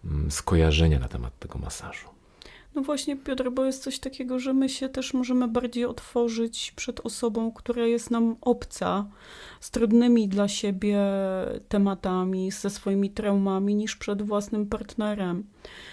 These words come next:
Speaker 2: E, i to jest bardzo uzdrawiające, że możemy w ogóle się z tym skonfrontować. E, bo często dla partnera nasze, mm, trudne emocje, które wychodzą podczas tych bodyworków, tak,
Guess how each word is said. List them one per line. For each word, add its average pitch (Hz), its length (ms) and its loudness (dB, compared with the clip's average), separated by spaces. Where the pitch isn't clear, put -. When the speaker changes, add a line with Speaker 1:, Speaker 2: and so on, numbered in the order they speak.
Speaker 2:
E, 190 320 2
i 208 100 -6
to 233 160 0
jest 220 260 0
bardzo 208 360 4
uzdrawiające, 190 920 -4
że 208 120 -2
możemy 214 380 -2
w 214 60 -4
ogóle 208 360 -2
się 214 420 -6
z - 140 -18
tym 220 160 0
skonfrontować. 220 1080 -2
E, 202 140 2
bo 208 500 0
często 233 280 -2
dla 226 160 2
partnera 214 760 0
nasze, 202 760 0
mm, - 260 -8
trudne 302 360 2
emocje, 196 560 4
które 208 280 -4
wychodzą 196 580 2
podczas - 500 -10
tych 196 160 -8
bodyworków, 180 760 -4
tak, 190 340 -4